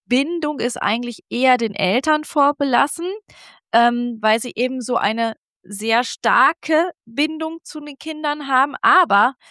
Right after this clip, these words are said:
ähm, wir als pädagogische Fachkräfte sind natürlich daran interessiert, dass wir auch eine sehr, sehr gute, sehr, sehr nah, sehr, sehr enge Beziehung oder im besten Falle vielleicht sogar auch Bindung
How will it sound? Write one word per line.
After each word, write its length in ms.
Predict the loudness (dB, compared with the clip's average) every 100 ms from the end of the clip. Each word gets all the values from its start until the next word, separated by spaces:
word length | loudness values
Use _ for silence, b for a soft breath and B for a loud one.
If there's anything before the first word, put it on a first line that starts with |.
| b b b 0
ähm, 400 | 2 2 -4 -8
wir 400 | -8 2 4 4
als 200 | 2 0
pädagogische 540 | -2 0 -2 -6 -6
Fachkräfte 460 | -4 -4 -4 -6 -4
sind 180 | -4 -2
natürlich 560 | -2 0 2 2 2
daran 300 | 0 0 0
interessiert, 600 | -2 -4 -4 -6 -2 -2 0
dass 240 | 0 0
wir 120 | -2 2
auch 200 | 2 2
eine 320 | 0 0 -4 b b b -10
sehr, 380 | 0 4 4
sehr 280 | 2 2 2
gute, 420 | 2 0 2 -2
sehr, 280 | -2 2 2
sehr 220 | 2 -2
nah, 360 | 0 2 4 2
sehr, 240 | 0 -2
sehr 180 | -2 -4 -2
enge 320 | -2 2 0 0
Beziehung 600 | -4 -4 -6 0 0 0
oder 260 | -2 0 0
im 120 | 0
besten 340 | -2 -4 -8
Falle 320 | -2 -2 -2
vielleicht 520 | -4 -4 -2 -2 -4 -8
sogar 440 | -6 0 2 4
auch 200 | 2 0 _
Bindung 440 | -2 0 0 0